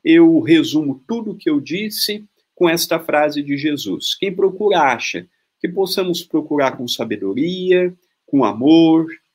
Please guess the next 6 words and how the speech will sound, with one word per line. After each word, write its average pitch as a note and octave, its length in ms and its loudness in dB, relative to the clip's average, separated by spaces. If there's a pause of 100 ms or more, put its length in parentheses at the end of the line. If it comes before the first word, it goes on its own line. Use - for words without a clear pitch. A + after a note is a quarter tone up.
(400)
com C#3 200 0
objetividade, C3+ 1500 -2 (340)
menos E3+ 460 0
especulação, C#3+ 1200 -2 (240)
menos F3 560 0
curiosidade, C#3 1300 -2